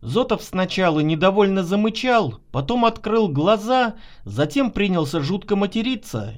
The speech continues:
и, наконец, отпихнув руки Трофима, поднялся на нетвёрдые ноги. Троха, ты чё, мать твою, творишь, а?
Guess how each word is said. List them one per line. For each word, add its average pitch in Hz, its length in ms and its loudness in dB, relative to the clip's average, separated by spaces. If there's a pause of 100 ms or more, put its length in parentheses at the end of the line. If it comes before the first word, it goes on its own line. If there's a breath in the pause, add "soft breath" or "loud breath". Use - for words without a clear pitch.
(100)
и, 127 100 -4
наконец, 202 460 2
отпихнув 190 540 -2
руки 208 260 -2
Трофима, 214 640 -2
поднялся 202 720 0
на 185 80 2
нетвёрдые 165 720 2
ноги. 123 640 0 (1040)
Троха, 226 840 2
ты 240 340 -8
чё, 285 420 0
мать 277 440 2
твою, 254 340 0
творишь, 269 760 2
а? 285 440 4